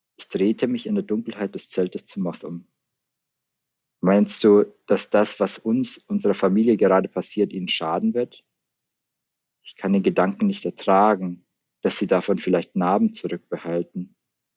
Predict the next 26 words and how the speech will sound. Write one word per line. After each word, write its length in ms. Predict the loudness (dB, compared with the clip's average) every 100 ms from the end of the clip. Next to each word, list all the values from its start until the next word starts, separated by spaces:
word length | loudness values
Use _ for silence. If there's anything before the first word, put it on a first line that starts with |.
| _ _ _ _ _ _ _ _ _ _ _
Sie 200 | -4 -2
reden 440 | 0 -2 -2 -2
nicht 260 | -2 -4 -10
mit 160 | -8 -4
dir 140 | -2
darüber, 580 | 0 -2 -2 -2 -4 -10 _ _ _
weil 280 | _ 0 2
du 100 | 2
das 160 | 0
Problem 480 | -2 -6 0 2 2
hast, 240 | 0 0 -2
nicht 240 | -2 -4
sie. 360 | -4 -4 -4 -8 _ _ _ _ _ _ _ _
Mit 260 | -4 -2 2
mir 380 | 6 6 4 2
reden 240 | 2 2
sie 200 | 2 2
sehr 180 | 4 2
wohl. 400 | 2 2 0 -4 _ _ _ _ -2
Wir 100 | 0
haben 140 | 0
ganz 260 | 0 -2 -4
offen 320 | -6 -2 -4
über 260 | -2 -2
alles 240 | -2 -4 -6
gesprochen. 720 | -8 -8 -10 -10 -12 -16